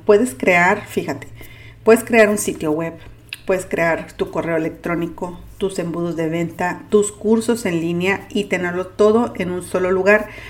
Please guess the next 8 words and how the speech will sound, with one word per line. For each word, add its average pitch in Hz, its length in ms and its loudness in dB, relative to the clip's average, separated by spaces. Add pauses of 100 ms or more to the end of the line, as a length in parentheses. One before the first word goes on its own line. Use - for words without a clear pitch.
(140)
Puedes 202 220 4
crear 170 300 -2
páginas 170 440 -2
de 151 80 0
destino, 175 680 -2
formularios 170 640 -2
de 165 80 -2
registro, 180 840 -4